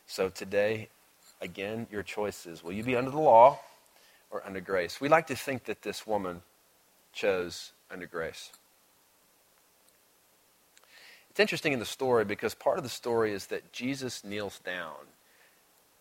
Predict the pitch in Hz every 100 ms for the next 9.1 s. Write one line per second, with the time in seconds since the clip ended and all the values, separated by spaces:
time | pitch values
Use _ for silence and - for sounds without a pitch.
0 | _ _ _ _ _ _ _ - 120 104
1 | 90 87 92 90 - - 90 92 90 -
2 | 90 95 95 92 - 95 - 90 87 80
3 | - 80 71 50 - - _ _ _ _
4 | _ _ _ _ _ _ _ _ _ _
5 | _ _ _ _ _ _ 107 101 98 160
6 | 120 113 - - 110 104 98 104 95 90
7 | - 92 92 87 95 104 107 - 98 101
8 | 95 95 - 90 104 117 127 120 117 120
9 | 143